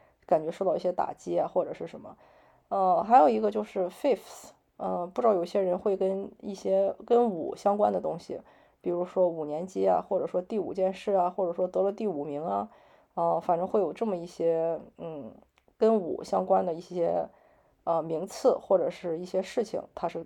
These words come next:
都是跟第五或者说是第五名，呃，甚至还有可能是第十五名，跟这些都是有可能会相关的。嗯，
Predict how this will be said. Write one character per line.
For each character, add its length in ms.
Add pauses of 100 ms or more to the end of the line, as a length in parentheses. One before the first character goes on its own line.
都 140
是 80
跟 240
第 140
五 260
或 180
者 120
说 160
是 100
第 160
五 160
名， 340 (460)
呃， 420
甚 160
至 60
还 140
有 80
可 120
能 100
是 120
第 100
十 220
五 120
名， 280
跟 180
这 80
些 100
都 140
是 120
有 120
可 140
能 120
会 280
相 200
关 220
的。 140 (880)
嗯， 420